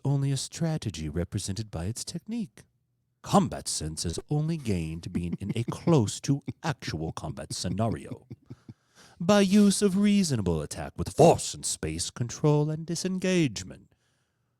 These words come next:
which will give you a definite consequent harm or injury when dealt with incompetently.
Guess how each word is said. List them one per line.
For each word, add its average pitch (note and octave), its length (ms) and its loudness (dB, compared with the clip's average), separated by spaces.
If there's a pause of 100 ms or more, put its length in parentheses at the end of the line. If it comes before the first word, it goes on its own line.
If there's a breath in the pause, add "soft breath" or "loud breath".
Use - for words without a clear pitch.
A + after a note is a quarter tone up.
(120)
which E2+ 260 -2
will E2 100 0
give G2 240 -4
you E2+ 220 -8
a - 80 -6
definite G#2 580 -4
consequent C#3 640 -6
harm A2+ 460 -4 (200)
or G2 180 0
injury G#2 540 -4 (460)
when G2 140 -2
dealt - 300 0
with - 260 -12
incompetently. - 1000 -12